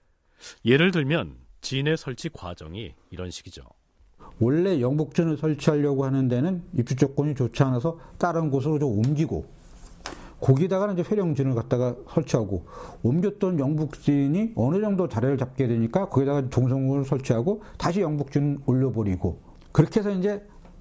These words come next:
Speaker 2: 차츰차츰 그 밀고 올라가게 그 되는 것입니다. 그래서 마침내 이제 십칠 년에 그 영북 본진에 설치됐던 저 그 종성군을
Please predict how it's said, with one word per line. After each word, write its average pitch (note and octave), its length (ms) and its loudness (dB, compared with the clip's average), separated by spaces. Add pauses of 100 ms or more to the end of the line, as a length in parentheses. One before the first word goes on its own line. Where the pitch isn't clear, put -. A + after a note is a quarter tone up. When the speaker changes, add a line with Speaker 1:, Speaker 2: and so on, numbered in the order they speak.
Speaker 2:
차츰차츰 G#3+ 760 0 (380)
그 G#2 400 2
밀고 D#3+ 520 2 (220)
올라가게 C#3+ 720 2
그 G2+ 400 0
되는 B2+ 220 4
것입니다. F#2+ 460 0 (400)
그래서 F#3 200 2
마침내 F#3+ 420 -2
이제 F3 320 -2
십칠 - 320 -2
년에 F3+ 340 -2 (160)
그 A#2+ 300 2
영북 D#3+ 320 0
본진에 C#3+ 500 0
설치됐던 C#3 580 0
저 C3 340 -2 (280)
그 G2+ 480 2
종성군을 B2 760 2